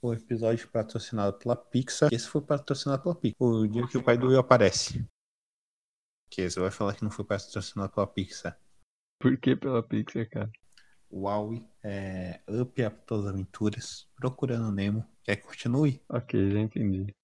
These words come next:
Speaker 2: Beleza. <laughs> O, esse episódio do, do pai do Will é, é muito bad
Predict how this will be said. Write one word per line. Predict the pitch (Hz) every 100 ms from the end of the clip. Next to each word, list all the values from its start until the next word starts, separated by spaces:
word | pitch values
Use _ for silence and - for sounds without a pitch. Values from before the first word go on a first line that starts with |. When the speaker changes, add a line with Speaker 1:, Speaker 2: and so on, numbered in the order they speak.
| - 165 113 117
Speaker 2:
Beleza. | 92 107 87
<laughs> | - _ _ _ _ - - - _ _
O, | 110 104 104 110 -
esse | 104 -
episódio | 107 113 104 98
do, | 101 104 98 95 95 - _ _ _ _
do | 120 101
pai | - 101
do | 101 101
Will | 104
é, | 107 104 110 107 98
é | 95
muito | 95 107 117
bad | 101 95